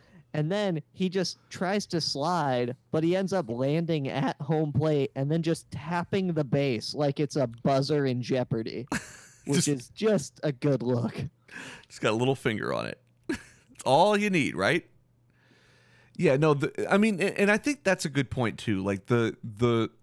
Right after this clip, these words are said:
Speaker 2: amount of experience versus inexperience can't be understated in this spot.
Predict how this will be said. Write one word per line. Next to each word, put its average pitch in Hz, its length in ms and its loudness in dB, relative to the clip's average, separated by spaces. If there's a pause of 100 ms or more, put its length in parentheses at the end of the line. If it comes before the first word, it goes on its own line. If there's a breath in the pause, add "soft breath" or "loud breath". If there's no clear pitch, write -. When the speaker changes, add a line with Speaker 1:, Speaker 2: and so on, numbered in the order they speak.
(180)
Speaker 2:
amount 135 560 2
of 127 460 2 (380)
experience 135 640 2
versus 123 340 -2
inexperience 147 800 0
can't 127 340 0
be 120 160 0
understated 110 640 0
in 117 120 -2
this 123 160 -2
spot. 147 520 0